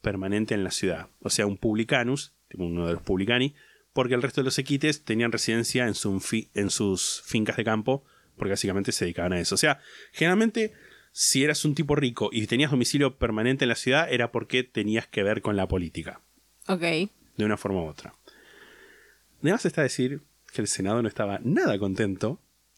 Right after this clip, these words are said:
Speaker 1: con estas, eh, con este nuevo Graco y con sus reformas. Llega el fin del año ciento veintitrés y las elecciones para el año siguiente. No se sabe muy bien cómo fue que pasó,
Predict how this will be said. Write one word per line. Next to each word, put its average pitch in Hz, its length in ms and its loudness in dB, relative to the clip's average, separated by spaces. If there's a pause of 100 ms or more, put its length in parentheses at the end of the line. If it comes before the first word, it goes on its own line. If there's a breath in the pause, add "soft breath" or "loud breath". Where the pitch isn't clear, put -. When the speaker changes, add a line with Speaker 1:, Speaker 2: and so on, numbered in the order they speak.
(120)
Speaker 1:
con 98 200 -2
estas, - 680 -4
eh, 90 260 -2
con 101 120 0
este 104 200 -2
nuevo 120 280 4
Graco 123 480 0
y - 80 -12
con 95 280 0
sus - 240 -4
reformas. 92 640 -2 (1000 loud breath)
Llega 170 580 4
el 120 300 4
fin 170 240 2
del 131 340 4
año 131 260 4
ciento 123 280 0
veintitrés 123 640 0 (120)
y 113 120 2
las 101 220 2
elecciones 131 520 2
para 101 240 -4
el 98 80 -2
año 104 160 2
siguiente. 208 580 4 (580 soft breath)
No 208 160 2
se 226 120 2
sabe 202 180 4
muy 165 220 6
bien 180 180 4
cómo 120 180 2
fue 131 180 0
que 127 100 0
pasó, 170 440 0